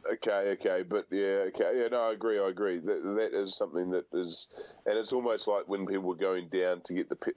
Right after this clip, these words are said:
we seem to have stamped that out a bit. How have we done that? You know how back about two or three years ago, and I admit Bully did it quite a bit, like, if you took a high shot, you'd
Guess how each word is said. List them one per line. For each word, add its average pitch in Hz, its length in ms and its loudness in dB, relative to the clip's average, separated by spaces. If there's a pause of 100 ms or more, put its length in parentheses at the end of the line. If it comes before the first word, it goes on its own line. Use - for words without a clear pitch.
we 190 100 0
seem 339 220 -2
to 339 60 -2
have 220 80 0
stamped 135 320 0
that 123 300 0
out 180 80 -2
a 190 40 -6
bit. 117 200 0 (240)
How 165 80 2
have 220 80 -4
we 240 100 -2
done 160 240 -2
that? 156 220 0
You 131 80 0
know 156 140 2
how 170 240 0 (360)
back 127 160 2
about 123 200 0
two 123 180 0
or 117 60 0
three 117 180 0
years 113 140 0
ago, 104 240 2
and 110 80 0
I 123 180 2
admit 127 300 -4
Bully 110 240 0
did 95 160 0
it 85 80 -4
quite 98 200 2
a 90 40 -4
bit, 95 260 -2
like, 92 180 2
if 107 140 -6
you 113 60 -2
took 117 200 -2
a 104 80 2
high 104 220 2
shot, 98 200 -2
you'd 87 220 -4